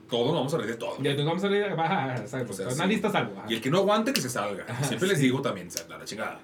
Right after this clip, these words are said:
Speaker 1: O sea, si van, no van a aguantar, vayan a terapia. O sea,
Speaker 2: <laughs>
Speaker 1: yo ahorita estoy viendo mucho, hay un Rivers, a Don Rickles, Bianca del Río, hay varios.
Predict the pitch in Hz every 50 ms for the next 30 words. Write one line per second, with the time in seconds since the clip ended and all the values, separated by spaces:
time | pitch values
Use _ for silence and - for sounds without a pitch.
0 | - - - - 95 90 - - 101 120 151 185 208 233 240 269 277 285 240 190
1 | 170 165 226 240 240 196 185 185 - - - - - - - - - - - -
2 | - - - 202 190 - 269 - - - - 240 - - - - - - - -
3 | 117 123 139 147 147 143 131 127 127 123 127 123 - - 117 104 101 98 98 95
4 | 110 101 95 98 95 - 98 92 90 95 98 95 95 104 98 - 98 95 87 98
5 | 95 92 - 98 92 90 98 104 104 101 98 92 92 92 92 98 104 95 87 87
6 | - -